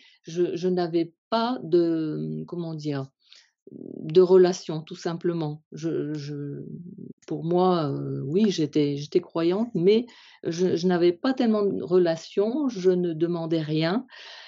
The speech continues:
Et, et là, depuis, heu, donc, heu, le début du parcours, eh bien, c'était une, régulièrement des demandes, des prières, heu, un travail, heu, de, d'introspection aussi.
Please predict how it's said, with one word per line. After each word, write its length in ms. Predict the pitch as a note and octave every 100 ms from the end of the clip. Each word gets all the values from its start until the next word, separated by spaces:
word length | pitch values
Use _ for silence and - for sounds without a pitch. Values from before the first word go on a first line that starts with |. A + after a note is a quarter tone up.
| -
Et, 540 | - E3 E3 E3 - F3+
et 20 |
là, 360 | F#3 F3+ B3 G#3+
depuis, 680 | E3 F3 E3+ F3+ F3+ F3 D#3+
heu, 300 | C#3 C3+ C3+
donc, 380 | D#3 D#3 D3+
heu, 320 | D3 C3 C3+ C#3+
le 160 | D3+ D3+
début 260 | E3+ F3+
du 120 | F#3
parcours, 600 | F#3 D#3 - - G#3 B3+
eh 60 | E3
bien, 320 | C#3+ C#3+ F3+
c'était 520 | G#3 F3 D#3+ F3+ G#3
une, 240 | G#3 F#3+ E3
régulièrement 1120 | D3 C3+ F3 F#3 G3 F#3 F#3 E3+ E3 F3 F#3+
des 200 | F#3 F#3+
demandes, 520 | F3 D#3+ D3+ D#3 E3+
des 140 | E3+ D#3+
prières, 840 | D#3+ D#3+ D3 D3+ E3 E3+ E3+ D#3
heu, 220 | C#3+ C3+ C3+
un 60 | C3+
travail, 640 | - C3 C3 D3 C#3 C3+
heu, 140 | B2
de, 420 | B2 C3+ B2 C3 B2+
d'introspection 880 | C#3 C#3 - - C#3+ - - G3+ D3+
aussi. 400 | D3+ - C#4